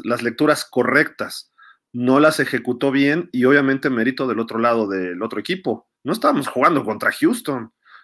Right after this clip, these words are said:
ni estábamos jugando contra Chicago, que fueron los dos peores equipos de la liga, y fueron los mejores partidos de Tua. Y aparte no teníamos a nuestro gran Tua, ¿no? Estábamos con el quarterback de séptima ronda, novato, que tiene tres, cuatro partidos de temporada regular, no sé ni cuántos.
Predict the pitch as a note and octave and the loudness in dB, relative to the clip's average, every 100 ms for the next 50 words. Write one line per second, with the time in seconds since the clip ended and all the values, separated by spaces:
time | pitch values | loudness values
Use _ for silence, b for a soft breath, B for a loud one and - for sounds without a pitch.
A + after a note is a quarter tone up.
0 | _ A2+ A#2 D3+ C#3+ B2 B2 D3+ C3+ A2+ | _ -6 2 2 2 0 0 2 2 0
1 | G#2 - A2+ - G#3 F3 B2 D3 D3+ B2 | -2 -6 -4 2 4 2 0 0 0 0
2 | C#3 - D3 C#3 A2+ C3 C#3+ B2+ A#2+ A2 | -2 0 -2 -2 -6 -6 -4 0 2 4
3 | B2+ C#3 E3+ B B - A#2+ C#3 D3+ B2+ | 4 2 0 B B -12 0 4 4 2
4 | A2+ A2+ C#3 C3 C3 - C#3+ C3 G#2 G#2 | 0 -2 -2 -2 -4 -2 0 0 -2 -2
5 | F3+ G#3 G#2 - _ _ _ _ _ _ | 2 2 0 -8 _ _ _ _ _ _
6 | - A#2 A2+ C3+ C#3+ D#3 D#3 D#3 D3+ D3 | 0 0 4 4 4 2 2 4 4 4
7 | C#3 - A#2+ A#2 A2+ A2+ B2 C3+ B2+ A#2+ | 2 0 -2 -2 -2 0 4 4 2 2
8 | A3+ E3 - - _ _ G#2+ G3 A3+ - | 2 2 -2 -18 _ _ -10 -8 -10 -2
9 | B2 D3+ D#3+ A2+ A#2 A2 G#2 C#3+ D3 C#3 | 2 4 2 -2 -2 -4 -2 0 4 2
10 | D3 B2 - - C#3 B2 A#2+ C3+ C#3+ D3+ | 2 -2 -6 -4 -2 0 0 0 0 0
11 | A2 G2+ B2 - A3+ B2+ A#2+ C#3+ C#3+ B2+ | 0 0 -2 -2 -8 -8 -2 -2 -2 0
12 | C#3 C#3 C#3 C3 B2 A2+ G#2+ C#3 B2 A2+ | 0 0 -2 -2 -4 -4 -2 -2 -2 -4
13 | G#2+ B2+ C3+ G#2+ G2+ A#2+ B2 B2+ B2+ A#2 | -4 0 0 0 0 -2 -2 -6 -8 -6
14 | A#2 B2 B2+ F#3+ | 0 0 0 -6